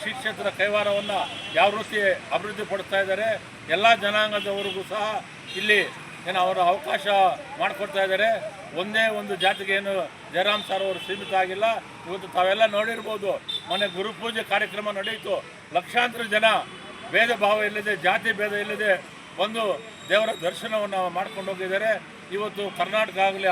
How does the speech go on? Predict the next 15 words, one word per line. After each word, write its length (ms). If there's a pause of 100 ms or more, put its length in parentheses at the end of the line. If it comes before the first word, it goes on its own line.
ಆಂಧ್ರ 200 (100)
ಆಗಲಿ, 260 (340)
ತಮಿಳ್ನಾಡಾಗಲಿ, 800
ಇವತ್ತು 260 (420)
ಕೈವಾರ 340 (160)
ಧರ್ಮಕ್ಷೇತ್ರ 540 (500)
ಇವತ್ತು 260
ಇಡೀ 120 (180)
ರಾಷ್ಟ್ರದಲ್ಲಿ 580 (580)
ಒಂದು 180 (160)
ಪವಿತ್ರವಾದ 600 (140)
ಯಾತ್ರಾ 320
ಸ್ಥಳವಾಗಿ 460
ಪರಿಣಮಿಸ್ತಾ 560
ಇದೆ. 140